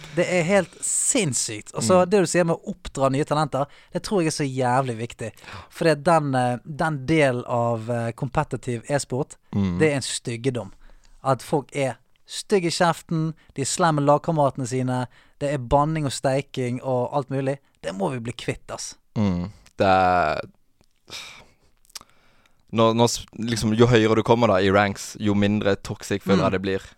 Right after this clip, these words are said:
Speaker 2: Så jeg legger ikke så mye merke til det, men det er jo selvfølgelig, eh, det er jo selvfølgelig der da. Men
Speaker 1: Ja.
Speaker 2: du har jo noen, gjerne de litt yngre da, som er veldig flinke til å snakke drit.
Speaker 1: Ja. Ta deg en tur ned i Silver.
Speaker 2: Ja,
Speaker 1: Der er det
Speaker 2: ikke sant?
Speaker 1: ganske grei stemning om dagen.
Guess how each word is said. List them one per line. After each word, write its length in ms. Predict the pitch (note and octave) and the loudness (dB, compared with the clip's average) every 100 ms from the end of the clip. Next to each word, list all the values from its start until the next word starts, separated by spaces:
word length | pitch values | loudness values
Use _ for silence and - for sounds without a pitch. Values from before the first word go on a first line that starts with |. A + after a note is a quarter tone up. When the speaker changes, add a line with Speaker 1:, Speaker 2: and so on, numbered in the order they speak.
| _ | _
Speaker 2:
Så 540 | - - G2+ F#2+ F#2+ F#2+ | -4 2 4 4 4 4
jeg 100 | G2 | 4
legger 240 | G2+ G2+ | 0 -2
ikke 120 | A#2 | -6
så 340 | A2+ - A2+ A2+ | -6 -2 2 2
mye 120 | G2 | 2
merke 240 | G2 F#2+ - | -2 -6 -4
til 120 | G#2+ | -2
det, 120 | G2 | -2
men 120 | G2 | 0
det 100 | F#2+ | 0
er 60 | G2+ | 0
jo 60 | G2 | -2
selvfølgelig, 640 | - F#2 G2+ F#2+ F#2 F#2 - - - - _ _ _ _ _ _ _ _ | -4 -4 -4 -4 -4 -4 -8 -20 -20 -20 _ _ _ _ _ _ _ _
eh, 280 | F#2+ F#2 F#2 | -2 0 -2
det 140 | F#2+ G#2 | -2 2
er 100 | G#2+ | 2
jo 60 | - | 0
selvfølgelig 360 | G#2+ G2+ G2 F#2 | -4 -4 0 2
der 160 | G2+ | 2
da. 140 | F#2 - - | 2 -4 -4
Men 200 | G#2 G2+ G2 | 0 2 0
Speaker 1:
Ja. 60 | G2 | 2
Speaker 2:
du 100 | G#2+ | 4
har 140 | G#2+ | 4
jo 80 | A2+ | 4
noen, 460 | G2+ G2 G2+ G2 - - | 2 0 -2 -4 -10 -16
gjerne 320 | - A2 A2 A2 | 0 2 2 0
de 120 | G#2 | -2
litt 240 | G2+ - - | -4 -8 -4
yngre 260 | G#2+ A2 | -2 -2
da, 100 | F2 | -4
som 180 | - G2 | -6 -4
er 140 | E2+ F2+ | -4 -4
veldig 200 | F2 F2 | -6 -8
flinke 280 | F2+ E2+ E2 | -10 -10 -6
til 100 | F2 | -4
å 340 | E2+ D#2+ F#2 - _ _ - | -2 -4 -6 -12 _ _ -10
snakke 300 | C#3 F2+ G2 | -8 -6 -6
drit. 100 | F#2 | -4
Speaker 1:
Ja. 160 | C3+ A#2+ - - | -4 -6 -12 0
Ta 120 | A3 | 2
deg 80 | A#3 | 2
en 40 | - | 2
tur 160 | B3 | 2
ned 100 | A#3 | 2
i 40 | F#3 | 2
Silver. 420 | - A#3+ C#3 A2 - - | 4 2 2 -4 -8 0
Speaker 2:
Ja, 100 | A2 | 2
Speaker 1:
Der 60 | A3+ F#3 | 4 2
er 80 | G#3 | 0
det 80 | F3 | 2
Speaker 2:
ikke 20 | G3+ | 2
sant? 100 | - | 2
Speaker 1:
ganske 100 | G#3+ | 0
grei 160 | A3+ G#3 | 2 2
stemning 360 | - G3 G3+ F3+ | 4 2 4 2
om 80 | |
dagen. 300 | C3+ A#2 A2 | 0 -2 -8